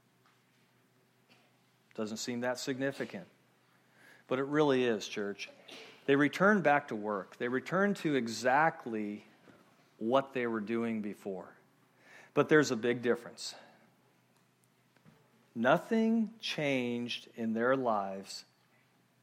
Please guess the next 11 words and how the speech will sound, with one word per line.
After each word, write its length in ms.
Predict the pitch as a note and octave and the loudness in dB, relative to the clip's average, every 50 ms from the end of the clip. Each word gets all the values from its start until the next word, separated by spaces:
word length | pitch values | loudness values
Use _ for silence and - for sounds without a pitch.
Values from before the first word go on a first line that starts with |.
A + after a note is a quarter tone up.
| _ _ | _ _
to 100 | - A2+ | -10 -10
bring 500 | G2 G#2+ A#2 A#2 B2 C3 C3+ C#3 C#3 D3 - - | -8 -4 -4 -2 -2 -2 -2 -2 -4 -6 -6 -6
about 600 | A#2+ A2+ A2 A2 A2 A2 A2 A2 A2+ - - - | -6 -4 -2 -2 0 0 0 -2 -4 -8 -16 -20
peace, 600 | - - C#3+ B2+ A2+ A2 G#2+ - - - - - _ _ _ _ _ _ _ _ _ _ _ _ _ _ - | -8 -4 -4 -2 -2 -4 -4 -6 -10 -12 -12 -14 _ _ _ _ _ _ _ _ _ _ _ _ _ _ -10
but 140 | - G#2+ F#2+ | -10 -8 -6
what 320 | A2 A2+ A#2+ A#2+ A#2 G2 | -4 -4 -4 -4 -4 -6
radically 520 | G#2 A2+ A2+ B2+ C#3 C#3+ C#3 - D#3 D3 C3 | -2 0 2 2 2 0 -2 -6 -6 -6 -6
changed 460 | - - A#2 A2+ A2+ A2+ A2+ - - | -6 -8 -8 -8 -8 -8 -8 -10 -10
was 220 | G#2+ G#2 G2+ - | -10 -12 -10 -10
their 120 | - G2 F#2 | -12 -14 -14
hearts. 560 | - - - E2+ - - _ - - - | -12 -12 -12 -12 -12 -16 _ -16 -14 -14